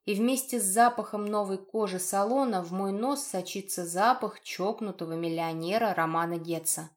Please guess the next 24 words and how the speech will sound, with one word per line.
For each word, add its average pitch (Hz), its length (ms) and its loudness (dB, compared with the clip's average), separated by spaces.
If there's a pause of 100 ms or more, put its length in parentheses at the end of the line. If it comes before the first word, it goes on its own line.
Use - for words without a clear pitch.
(480)
Ненавязчивый, 180 920 0
терпкий 196 600 0
аромат 170 500 0
его 165 180 -4
туалетной 170 540 -2
воды. 165 520 -2 (680)
От 180 160 -4
прогретого 190 600 0
воздуха 175 720 -4
я 180 140 0
начинаю 180 440 -2
согреваться 185 840 2 (380)
и 214 100 -4
тру 269 320 4
друг 226 260 0
от 220 140 4
друга 240 240 0
ладони, 233 600 4
встречая 214 640 0
живые, 185 580 0
подвижные 180 760 -2
зелено-карие 180 840 0
глаза 175 460 0
своими. 175 720 -2